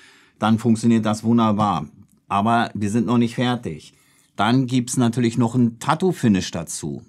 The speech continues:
Auch eine super Sache. Und wenn ihr jetzt denkt, dass es das war, nein, das war's immer noch nicht.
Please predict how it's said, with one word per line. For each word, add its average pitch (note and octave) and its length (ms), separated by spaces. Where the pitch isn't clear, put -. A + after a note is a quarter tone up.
Auch D3 420
eine G#2 300
super F2+ 380
Sache. D#2 400
Und A#2 140
wenn D#3+ 120
ihr E3 100
jetzt A#2+ 300
denkt, D3 320
dass B2 200
es B2+ 120
das A#2 340
war, C3+ 360
nein, F2 480
das B2 180
war's G2+ 220
immer D#3 240
noch F#2+ 160
nicht. D#2+ 340